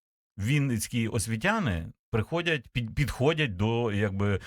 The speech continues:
е, свого свята. Про що найбільше мріють, про що найбільше говорять? Про що найбільше зараз говорять в учительських?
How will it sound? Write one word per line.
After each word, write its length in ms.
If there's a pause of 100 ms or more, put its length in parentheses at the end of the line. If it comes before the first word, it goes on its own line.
(260)
е, 760
свого 300
свята. 400
Про 180
що 200
найбільше 480
мріють, 420
про 120
що 180
найбільше 420
говорять? 460 (440)
Про 100
що 180
найбільше 420
зараз 300
говорять 540 (500)
в 480
учительських? 920